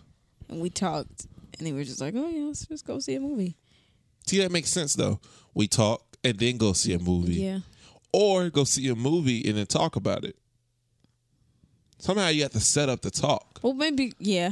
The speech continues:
Speaker 1: true.
Speaker 2: I wouldn't go on the first date
Speaker 1: I
Speaker 2: to
Speaker 1: think
Speaker 2: the
Speaker 1: that's
Speaker 2: movies.
Speaker 1: if, yeah, no.
Speaker 2: It's like the fifth.
Speaker 1: But maybe if y'all talked beforehand.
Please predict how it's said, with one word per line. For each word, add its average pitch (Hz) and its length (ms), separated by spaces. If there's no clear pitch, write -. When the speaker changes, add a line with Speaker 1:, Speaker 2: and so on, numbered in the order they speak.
Speaker 1:
true. 208 420
Speaker 2:
I 123 60
wouldn't 170 200
go 135 120
on 110 80
the 107 60
first 113 280
date - 100
Speaker 1:
I 277 40
Speaker 2:
to 285 60
Speaker 1:
think 247 180
Speaker 2:
the 196 60
Speaker 1:
that's 180 140
Speaker 2:
movies. 185 300
Speaker 1:
if, - 20
yeah, 175 280
no. 185 260
Speaker 2:
It's - 140
like - 120
the - 120
fifth. - 260
Speaker 1:
But 202 140
maybe 247 380
if 208 120
y'all 196 380
talked 185 320
beforehand. 202 720